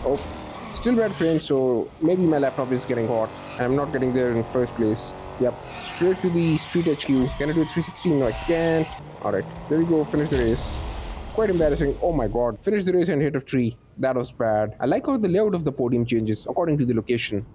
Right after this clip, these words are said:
Like, we're on a narrow street now, so everybody was standing in a line. That is a nice attention to detail, actually. So quite low frame rate at this section. Maybe this part isn't optimized at all. Oh, Audi getting bullied. Never mind. I'll take the shortcut. Audi T Ts P one and two. This is going to be a difficult race.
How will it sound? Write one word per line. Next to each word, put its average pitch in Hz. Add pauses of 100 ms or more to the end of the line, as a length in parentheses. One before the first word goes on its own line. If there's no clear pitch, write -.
Like, 123
we're 165
on 151
a -
narrow 156
street 139
now, 123
so 139
everybody 151
was 127
standing 143
in 120
a 113
line. 110
That 202
is 285
a 285
nice 214
attention 175
to 123
detail, 127
actually. -
So 123
quite 196
low 202
frame 185
rate 156
at 151
this 135
section. 117 (140)
Maybe 214
this 214
part 185
isn't 147
optimized 123
at 117
all. 101 (280)
Oh, 139 (520)
Audi 143
getting 147
bullied. 123 (280)
Never 131
mind. 147 (220)
I'll 165
take 147
the 135
shortcut. 127
Audi 165
T 160
Ts 156
P 143
one 147
and 147
two. 131
This 175
is 170
going 139
to 131
be 120
a 117
difficult 113
race. 120